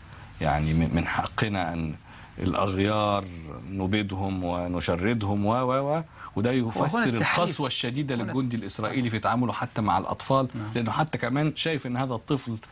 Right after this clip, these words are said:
Speaker 2: نعم.
Speaker 1: يعني، آه، مشروع فدائي
Speaker 2: نعم.
Speaker 1: هيحاربه لما يكبر.
Speaker 2: صحيح.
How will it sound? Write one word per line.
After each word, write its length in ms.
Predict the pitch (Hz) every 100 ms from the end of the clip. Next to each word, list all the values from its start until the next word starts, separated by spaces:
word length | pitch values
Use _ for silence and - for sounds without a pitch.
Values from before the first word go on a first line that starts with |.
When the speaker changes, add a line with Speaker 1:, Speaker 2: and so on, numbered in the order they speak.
| - -
Speaker 2:
نعم. 140 | 104 98
Speaker 1:
يعني، 540 | 101 98 95 90 -
آه، 240 | 85 85 80
مشروع 380 | 92 - 131
فدائي 540 | 95 98 107 104 92 - - - 107
Speaker 2:
نعم. 100 | 101
Speaker 1:
هيحاربه 460 | 92 107 101 87
لما 240 | 87 85 82
يكبر. 320 | 82 - - - -
Speaker 2:
صحيح. 280 | - -